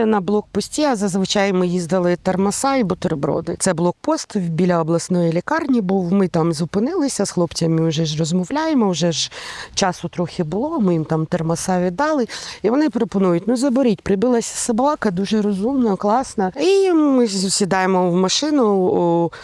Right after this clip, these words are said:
Юра мій сидить і смі-, сміється на мене, дивиться. Я кажу: «А чого ти смієшся?» Він говорить: «Подивись назад». Я повертаюся, вона сидить отака на задньому сідя-, сідячці, на нас так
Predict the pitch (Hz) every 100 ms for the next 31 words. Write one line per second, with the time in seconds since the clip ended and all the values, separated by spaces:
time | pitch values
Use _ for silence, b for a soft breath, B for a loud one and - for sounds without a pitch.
0 | B - 156 196 185 170 165 160 160 170
1 | - 156 - 156 135 - - 165 127 143
2 | - 147 135 135 139 123 135 139 - 135
3 | 135 - 143 147 - - 151 - 147 139
4 | 139 - 151 165 165 - 156 165 170 -
5 | 156 135 127 - B B B B 180 180
6 | 170 170 196 233 220 165 156 160 - 156
7 | 131 - 151 151 151 147 147 151 147 151
8 | 156 - 143 196 214 - - 156 196 220
9 | - 170 B B B 175 180 175 -